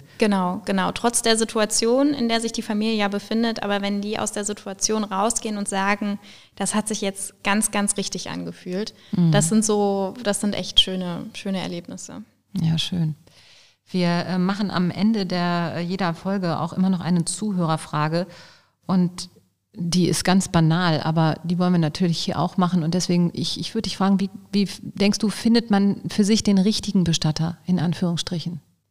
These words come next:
Speaker 1: Ich glaube, es ist Bauchgefühl. Ich glaube, das ist dann im Endeffekt, wir sind ein Dienstleister und es muss stimmen, man muss ein gutes Gefühl haben. Ähm, und es schadet nicht, und das gebe ich auch gerne den Zuhörern mit an die Hand.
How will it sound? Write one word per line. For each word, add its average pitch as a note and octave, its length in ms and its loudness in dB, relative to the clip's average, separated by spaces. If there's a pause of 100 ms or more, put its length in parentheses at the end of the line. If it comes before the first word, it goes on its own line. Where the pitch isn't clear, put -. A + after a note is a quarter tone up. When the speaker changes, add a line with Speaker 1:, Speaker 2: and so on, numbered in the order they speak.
(140)
Speaker 1:
Ich G#3 160 -14
glaube, A3 340 2
es - 200 -2
ist - 420 -8 (500)
Bauchgefühl. F3+ 840 -6 (560)
Ich F#3+ 140 -12
glaube, A3+ 340 4
das G#3 220 2
ist G#3+ 140 -4
dann G#3 100 2
im G3 80 2
Endeffekt, G3+ 500 0
wir G3 80 2
sind A3 200 2
ein G3 120 0
Dienstleister B3+ 720 2
und G#3+ 100 2
es A3 140 0
muss G#3+ 180 2
stimmen, F#3 280 0
man F3+ 120 -2
muss F#3+ 160 -2
ein G3+ 80 0
gutes F#3 280 -2
Gefühl F3+ 400 -10
haben. D#3 400 -10 (240)
Ähm, F3+ 440 0
und F#3+ 320 0 (300)
es G#3+ 180 2
schadet A3 360 2
nicht, A#3+ 360 0
und G#3+ 120 0
das G#3 160 -2
gebe G#3+ 120 -2
ich G#3+ 140 -2
auch G3 140 -2
gerne G3+ 520 2 (480)
den G#3+ 220 0
Zuhörern G#3 520 0
mit G3 140 -2
an G3+ 120 -2
die G3 140 -4
Hand. A3 380 2